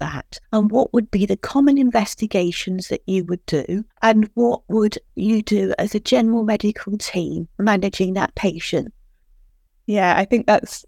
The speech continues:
Speaker 2: a really useful way to think about it. So this is from your general medicine hat. We're not expecting you to be an expert in neurology. And also really good advice about just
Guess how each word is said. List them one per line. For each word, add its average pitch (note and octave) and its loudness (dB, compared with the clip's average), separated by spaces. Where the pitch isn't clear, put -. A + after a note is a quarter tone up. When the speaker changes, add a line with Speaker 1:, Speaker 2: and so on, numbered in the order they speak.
Speaker 2:
a A#3 4
really B3 4
useful A3+ 0
way G#3 2
to - -10
think G3+ -4
about F#3 -2
it. F#3 0
So G3+ -2
this G3 -6
is G#3+ -6
from G3+ -2
your F#3 0
general G#3 2
medicine G#3 -2
hat. - -2
We're G#3 -2
not G3+ 2
expecting - -2
you G3 -4
to - -14
be F#3+ -4
an F#3 -6
expert - -2
in G3+ -2
neurology. G3 -2
And A#3 4
also A#3+ 4
really A#3 2
good A3+ 2
advice G3+ -2
about F#3+ 0
just - -4